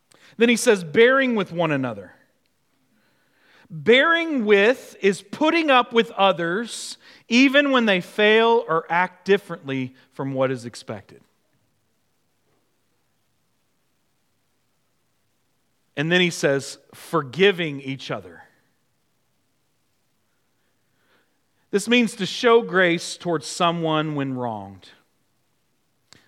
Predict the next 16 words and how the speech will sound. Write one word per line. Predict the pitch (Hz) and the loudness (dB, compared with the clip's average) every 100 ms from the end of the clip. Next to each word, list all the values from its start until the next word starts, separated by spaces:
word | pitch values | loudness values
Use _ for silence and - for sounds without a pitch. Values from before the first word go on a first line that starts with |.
| _ | _
Listen | - 226 247 | -6 -4 -2
to | 196 | -4
this | 170 - | -4 -4
quote. | 165 135 | -4 -4
This | 147 - | -8 -12
is | 123 110 - | -16 -20 -20
so | - 165 143 139 139 - | -10 -4 -2 -2 -6 -14
good. | 123 127 92 _ - - | -10 -10 -10 _ -20 -12
It | - | -6
says, | 190 | -6
"Forgiveness | - 185 151 233 269 294 269 | -4 -6 0 0 2 0 0
means | 208 196 196 160 | 0 0 0 0
that | 180 180 | -2 0
the | 165 | -6
Christian | - 226 233 - 233 | -2 -2 -2 -4 -4
continues | 220 185 160 226 233 254 254 - | -2 -4 -2 -2 0 0 -2 -6